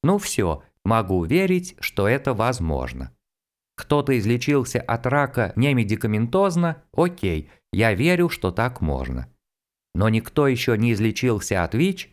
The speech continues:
Нет, не верю. Ведь если бы это было возможно, то кто-то бы уже излечился, логично. Иисус ходил по воде?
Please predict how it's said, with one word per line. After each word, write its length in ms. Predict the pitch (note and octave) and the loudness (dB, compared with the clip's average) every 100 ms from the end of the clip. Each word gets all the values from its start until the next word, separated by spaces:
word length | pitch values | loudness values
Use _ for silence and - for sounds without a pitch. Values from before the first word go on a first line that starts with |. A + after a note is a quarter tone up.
| _ _ - | _ _ -4
Нет, 400 | G2+ F2+ E2+ - - | 0 0 -2 -8 -4
не 220 | A#2+ D3+ | 0 0
верю. 360 | F2 D2 C2+ - _ _ _ - | 0 -2 -6 -10 _ _ _ -2
Ведь 220 | A2+ A#2 | -2 0
если 320 | D#3+ D#3 - | 0 0 0
бы 100 | G2 | -2
это 340 | G#2 C#3 C#3 A#2 | -2 0 0 0
было 340 | G2+ C#3+ G#2 | 0 0 0
возможно, 760 | D#2 D#2 E2+ C3+ F#3 F3+ F3 E3 - _ | 0 -2 0 2 2 0 -2 -2 -8 _
то 100 | - | -4
кто-то 380 | G#2+ - F3+ F3+ | -4 0 0 0
бы 140 | C#3 D3 | 0 0
уже 260 | C3+ C3+ | 2 0
излечился, 800 | G2 G2 G2+ - G3 F#3 - C2 - - | 0 0 0 0 0 0 -6 -8 -10 -2
логично. 680 | F#2+ G2+ D3+ F#3 - C2+ - _ _ _ _ _ - | -2 0 -2 -2 -4 -8 -10 _ _ _ _ _ -2
Иисус 420 | F#2 - A#2+ A#2 | 0 0 -2 -2
ходил 380 | A2 A2 G#2+ G2 | -2 0 0 -2
по 140 | F2 | -2
воде? 480 | E2 F2 B2+ E3+ | 0 0 0 -2